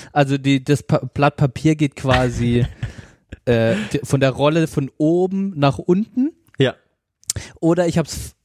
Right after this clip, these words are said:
Speaker 1: falsch rum, <laughs> sag ich schon, eingespannt,
Speaker 2: <laughs>
Speaker 1: dass es quasi
Speaker 2: Hinter
Speaker 1: hinten
Speaker 2: der Rolle.
Speaker 1: an der
Speaker 2: Ja.
Speaker 1: Wand ist
Speaker 2: Ja.
Speaker 1: und so hinten runtergeht.
Speaker 2: Ja, auch
Speaker 1: Also
Speaker 2: keine Frage, Benne.
Speaker 1: Ja, vorne rum, ne?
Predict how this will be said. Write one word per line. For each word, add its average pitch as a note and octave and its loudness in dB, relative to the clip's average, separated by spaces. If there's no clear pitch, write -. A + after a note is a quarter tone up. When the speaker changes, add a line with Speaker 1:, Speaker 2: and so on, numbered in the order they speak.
Speaker 1:
falsch - -2
rum, C#3 -2
<laughs> - -
sag C#3+ 0
ich - -6
schon, D3+ 0
eingespannt, C#3 -2
Speaker 2:
<laughs> G#3+ -2
Speaker 1:
dass C#3 0
es D3+ -4
quasi C#3+ -2
Speaker 2:
Hinter C#3+ 2
Speaker 1:
hinten E3+ 0
Speaker 2:
der C3 -2
Rolle. - -2
Speaker 1:
an E3 0
der D3 2
Speaker 2:
Ja. - -4
Speaker 1:
Wand F3+ -2
ist F3+ -2
Speaker 2:
Ja. C#3+ 0
Speaker 1:
und B2 -2
so D3+ 0
hinten F3 -4
runtergeht. B2+ 0
Speaker 2:
Ja, - -4
auch F3+ 0
Speaker 1:
Also C3+ 2
Speaker 2:
keine F#3 -2
Frage, D#3+ -6
Benne. C#3+ -8
Speaker 1:
Ja, D#3+ 0
vorne E3 -2
rum, D3+ -4
ne? C#3 0